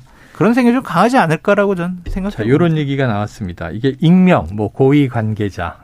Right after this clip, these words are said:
Speaker 2: 대통령실, 뭐, 핵심 관계자 발 아니고요. 이진복 정무수석의 실명 발언이 "안철수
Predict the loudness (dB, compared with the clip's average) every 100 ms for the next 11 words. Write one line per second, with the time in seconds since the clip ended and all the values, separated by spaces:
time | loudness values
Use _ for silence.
0 | _ -6 -2 -2 -2 -4 -8 -8 -8 -8
1 | -10 -6 -2 0 0 -2 -4 -8 -8 -4
2 | -2 -2 -8 -8 -6 -2 -2 -4 -8 -20
3 | -20 -4 0 2 4 4 4 2 0 0
4 | 2 2 0 0 0 0 2 0 2 2
5 | 2 0 0 -4 -8 -10 -14 _ -20 -20
6 | _ -2 0 2 0 0 0